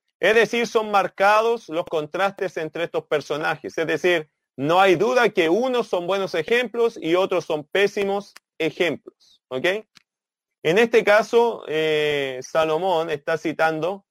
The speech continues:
al necio. Ahora la pregunta es, ¿por qué no aconsejar al necio?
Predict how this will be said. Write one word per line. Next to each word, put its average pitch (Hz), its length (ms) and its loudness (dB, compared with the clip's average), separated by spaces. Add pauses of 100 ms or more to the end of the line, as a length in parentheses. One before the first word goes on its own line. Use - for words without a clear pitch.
(260)
al 175 260 0
necio. 220 380 0
Ahora 214 220 4
la 202 100 6
pregunta 196 560 0
es, 165 260 -4
¿por 165 260 0
qué 269 200 -2
no 262 240 0
aconsejar 214 680 0
al 185 140 2
necio? 180 420 -6